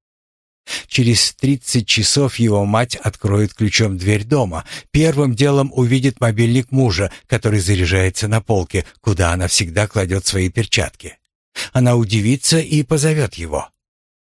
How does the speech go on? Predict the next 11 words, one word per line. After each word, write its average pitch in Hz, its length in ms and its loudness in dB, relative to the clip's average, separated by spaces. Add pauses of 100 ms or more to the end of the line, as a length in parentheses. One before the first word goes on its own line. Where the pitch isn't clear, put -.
(340)
«Дорогой!» 147 1000 2 (460)
прогремит 95 580 0
по 98 160 0
дому 143 280 2
несколько 120 520 0
раз. - 320 -4 (560)
Потом 151 320 2
прозвучит 139 580 0
её 131 360 2
раздражённый 120 720 2
окрик. - 580 -6